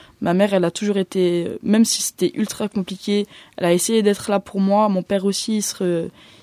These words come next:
voilà, il, on va dire, je sais pas comment dire ça, mais, euh, repentir, <laughs> c'est le seul mot que j'ai trouvé. Mais, euh, il essaie de se racheter envers moi, par exemple. Mais, euh, voilà, quoi, ça peut venir de tout et n'im-, et n'importe quoi.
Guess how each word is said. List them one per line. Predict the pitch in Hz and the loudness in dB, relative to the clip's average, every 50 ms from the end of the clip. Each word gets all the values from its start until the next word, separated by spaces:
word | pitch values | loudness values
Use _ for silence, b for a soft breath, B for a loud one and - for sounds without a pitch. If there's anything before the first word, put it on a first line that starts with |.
| b b b _ | b b b _
voilà, | - 175 185 185 170 170 | 2 4 4 4 4 2
il, | 165 165 160 | 0 -2 0
on | 165 175 | 0 2
va | 175 175 | 2 2
dire, | 175 180 185 - | 2 0 -6 -6
je | - | -6
sais | - - 185 | -4 -2 -2
pas | 196 196 | -2 0
comment | - 208 202 202 202 | 0 2 2 2 2
dire | 190 202 202 - | 2 0 -2 -2
ça, | - 208 208 202 | -2 0 2 2
mais, | 190 175 170 170 | 2 2 0 -2
euh, | 165 160 165 170 | -2 0 -2 -2
repentir, | 170 175 196 185 - 202 202 208 - - 247 240 233 - | 0 0 0 0 0 0 -2 -2 -2 -2 0 0 0 0
<laughs> | |
c'est | - 240 | 0 0
le | 220 | 2
seul | - - - - - 247 233 | 2 2 2 4 4 4 6
mot | 233 233 | 6 2
que | 226 220 | 2 2
j'ai | 208 214 | 0 -2
trouvé. | 208 - - 202 196 196 208 226 254 262 B B B B B B B B B B B B - | -4 -4 -6 -4 -2 -2 -2 -2 -4 -6 B B B B B B B B B B B B -2
Mais, | - 185 190 185 180 | 2 2 4 4 4
euh, | 170 165 | 4 2
il | 151 180 190 | 4 4 4
essaie | 214 202 247 | 4 4 4
de | 220 | 2
se | - 254 | 2 2
racheter | 220 226 220 - - 220 | 2 2 0 0 0 0
envers | 214 202 202 190 196 | 2 2 2 2 2
moi, | 202 220 226 | 2 0 0
par | 214 - 175 | 0 -2 -2
exemple. | 175 180 208 240 262 254 - - _ _ _ _ _ _ _ _ _ _ _ _ - - | -2 0 0 0 -2 -2 -4 -10 _ _ _ _ _ _ _ _ _ _ _ _ -8 -4
Mais, | 226 190 180 180 180 175 165 | 0 0 2 2 2 2 2
euh, | 156 151 - b b b b b b b b b b b | 0 0 -4 b b b b b b b b b b b
voilà, | - 185 208 285 311 | -4 0 2 2 2
quoi, | 285 - 214 | 2 0 -2
ça | - 196 180 | -2 -2 -2
peut | - - 190 | 0 0 0
venir | 185 185 190 202 208 202 185 | 2 4 2 2 2 0 -2
de | 170 170 | -6 -8
tout | - _ - - | -8 _ -6 -2
et | 269 254 | 0 2
n'im-, | 233 226 208 208 208 190 190 190 | 2 2 2 0 0 0 -2 -2
et | |
n'importe | 185 185 185 - - - - 214 | -2 -4 -6 -8 -14 -8 -8 -8
quoi. | 202 - 254 262 | -4 -4 -4 -6